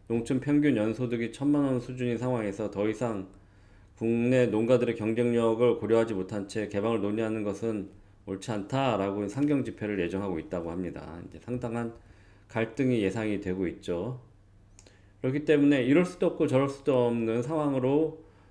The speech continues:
내몰리는 것이 아니냐, 지금 이재명 정부가.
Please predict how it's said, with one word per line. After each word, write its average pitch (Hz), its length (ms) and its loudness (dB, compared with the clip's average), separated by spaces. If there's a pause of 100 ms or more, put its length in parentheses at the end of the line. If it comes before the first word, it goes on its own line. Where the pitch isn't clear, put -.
내몰리는 127 540 4
것이 113 220 0
아니냐, 98 760 0
지금 101 640 -2
이재명 98 420 -2
정부가. 90 760 -4